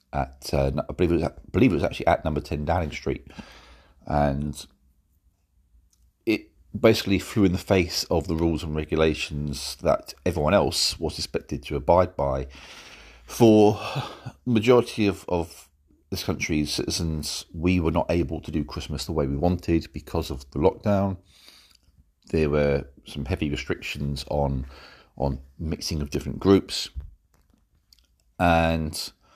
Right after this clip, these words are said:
people couldn't even go into hospital to say goodbye to loved ones who were dying. And meanwhile, the government and, uh, you know, t-, Tory party members were having,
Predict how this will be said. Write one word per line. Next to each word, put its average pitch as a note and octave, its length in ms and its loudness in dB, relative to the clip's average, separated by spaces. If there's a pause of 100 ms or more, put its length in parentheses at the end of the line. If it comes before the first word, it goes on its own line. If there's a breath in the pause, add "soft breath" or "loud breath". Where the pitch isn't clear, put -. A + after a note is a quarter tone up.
(380 soft breath)
people E3+ 240 2
couldn't D#3 240 4
even G#2+ 220 2
go F#2+ 120 6
into F2 200 -2
hospital F2 340 -6
to C#2 60 -10
say E2+ 140 -4
goodbye D2+ 340 -2
to - 120 -8
loved E2+ 200 -2
ones C#2 240 0
who C2+ 80 -6
were B1+ 60 -6
dying. C#2 480 -2 (1400 soft breath)
And F2 140 4
meanwhile, F2 760 4 (920 loud breath)
the G#2 60 -10
government F#2 520 0
and, E2 420 -4 (920 loud breath)
uh, D#2 240 0
you D#2 80 -2
know, C#2 80 -2
t-, - 160 -8 (120)
Tory E2+ 200 4
party D#2 320 0
members C#2+ 440 -4
were C#2+ 280 2
having, D2 380 -2